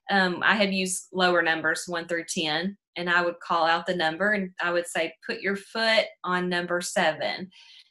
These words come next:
But for my older daughter, I was using higher numbers. And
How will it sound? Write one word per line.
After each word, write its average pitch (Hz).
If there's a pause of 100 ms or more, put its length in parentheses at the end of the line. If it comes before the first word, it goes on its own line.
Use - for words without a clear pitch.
(160)
But 185
for 190
my 180
older 226
daughter, 175
I 170
was 175
using 180
higher 170
numbers. 160 (540)
And 180